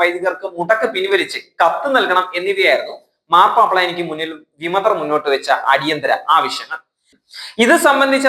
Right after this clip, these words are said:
ധാരണാപത്രം ഉണ്ടാക്കുകയും മാർപ്പാപ്പളാനി സഭാ നേതൃത്വവുമായി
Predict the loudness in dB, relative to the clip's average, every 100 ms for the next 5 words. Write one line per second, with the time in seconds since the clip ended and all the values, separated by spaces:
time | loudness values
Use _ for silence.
0 | 4 4 4 4 2 0 -4 -4 2 2
1 | 2 -4 -4 2 2 4 2 4 0 0
2 | 0 2 4 4 0 -8 -4 -4 -2